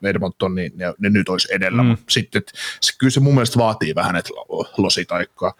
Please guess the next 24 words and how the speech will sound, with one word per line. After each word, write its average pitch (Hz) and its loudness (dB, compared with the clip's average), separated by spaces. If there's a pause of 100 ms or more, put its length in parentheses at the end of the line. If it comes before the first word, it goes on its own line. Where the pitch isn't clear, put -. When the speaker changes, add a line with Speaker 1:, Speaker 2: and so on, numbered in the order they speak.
(840)
Speaker 1:
Kraken 101 0
taikka 95 0
joku 98 0
muu 101 4
vastaava 95 0
näistä 92 0
olisi 101 0
ohittanut, 98 -2
että - -10
ei, - -6 (440)
ei, 90 -2 (160)
en 117 2
saa 90 4
jotenkin. - -4 (380)
Speaker 2:
Joo. 104 0
Speaker 1:
Ei 131 0
kyllä, 127 4
ja 117 2
Vancouver 113 0
on 60 -6
kanssa - -4
mukana 65 -2
tietysti, - -2
mutta, 69 -2